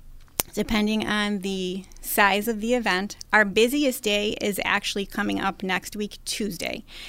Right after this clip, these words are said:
It is the day that all school districts in Western New York vote on their school budgets, and schools like to,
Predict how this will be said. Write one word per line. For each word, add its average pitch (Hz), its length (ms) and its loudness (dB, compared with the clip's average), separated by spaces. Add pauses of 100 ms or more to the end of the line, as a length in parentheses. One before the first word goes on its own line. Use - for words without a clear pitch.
(160)
It 202 180 2
is 196 180 0
the 208 100 0
day 202 240 2
that 190 320 4
all 202 260 6
school 208 320 -2
districts 190 500 -2
in 190 200 -2
Western 190 360 0
New 196 160 -2
York 190 220 -2
vote 185 400 -2
on 185 160 -2
their 175 140 -2
school 180 320 -4
budgets, 240 600 -2
and 180 480 -6
schools 190 560 -4
like 185 220 -4
to, 180 420 -4